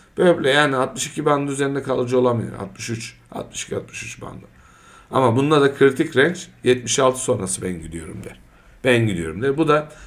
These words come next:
aşağı yukarı bin satsa benzer bir şekilde sat sinyaline doğru dönüyor. Buranın aşağısında yani elli sekiz, elli yedi bandı civarında kapatırsa belki bir sat sinyali oluşturur.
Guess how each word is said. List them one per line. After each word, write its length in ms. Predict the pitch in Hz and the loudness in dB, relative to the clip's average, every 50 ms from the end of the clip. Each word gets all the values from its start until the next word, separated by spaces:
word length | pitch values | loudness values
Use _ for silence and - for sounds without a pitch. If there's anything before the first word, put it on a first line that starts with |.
| - - | -16 -6
aşağı 340 | - 143 147 143 - 170 160 | 0 0 2 2 4 6 6
yukarı 280 | 147 131 135 135 139 143 | 6 6 4 2 4 4
bin 100 | 165 156 | 2 0
satsa 440 | 147 151 - 131 117 117 - 131 120 123 - - - - _ _ _ _ - - - - - - - | 0 0 -2 -2 -2 -2 -2 -2 -4 -4 -8 -18 -20 -20 _ _ _ _ -20 -20 -20 -20 -20 -10 0
benzer 420 | - 160 165 160 156 156 156 147 135 | 2 4 4 4 6 6 6 6 6
bir 40 | 120 | 2
şekilde 420 | - - 117 107 110 117 131 139 | 0 0 -2 -2 -2 0 0 0
sat 360 | 131 - - 143 139 135 - | 0 0 -2 -2 -2 -2 -4
sinyaline 520 | - 127 120 107 95 85 82 85 95 98 - | -6 -4 -4 -4 -6 -6 -10 -12 -12 -6 -2
doğru 280 | 107 107 98 92 107 | -2 -2 -2 -2 -2
dönüyor. 380 | 117 120 123 127 135 139 139 - - - - - - - - _ - | -2 0 0 2 2 2 2 0 -8 -20 -20 -20 -20 -20 -20 _ 0
Buranın 240 | - 151 156 156 147 | 2 4 4 4 4
aşağısında 640 | 147 143 123 - 131 127 123 123 - 87 - 110 92 | 2 0 0 2 2 2 2 0 -2 -6 -6 -6 -2
yani 220 | 92 113 117 113 101 | 0 0 0 0 0
elli 220 | 101 110 110 110 | -2 -2 -2 -2
sekiz, 360 | 107 - 123 117 117 - 113 | -4 -4 -4 2 2 2 4
elli 220 | 117 110 107 104 113 | 2 0 0 0 0
yedi 200 | 113 113 123 117 | 0 0 0 2
bandı 420 | 117 110 104 101 98 113 127 - - - - - - - _ _ _ - | 2 0 0 0 -2 -4 -4 -4 -6 -14 -20 -20 -20 -20 _ _ _ -6
civarında 440 | - 117 117 110 104 101 104 107 110 | 0 2 2 2 2 0 -2 -4 -2
kapatırsa 640 | - 123 120 117 101 - - - - 135 127 - | -2 -2 -2 -2 -4 -4 -4 -6 -4 -4 -4 -2
belki 320 | - 131 117 98 - - 104 | 0 0 0 0 -2 -4 -8
bir 60 | 117 | -6
sat 360 | 113 - - 120 117 117 117 | -6 -4 -4 -2 -4 -4 -4
sinyali 340 | - - - - - - - | -8 -10 -10 -12 -14 -16 -16
oluşturur. 540 | - - - - - - - 117 143 - | -18 -18 -18 -18 -14 -8 -6 -6 -6 -6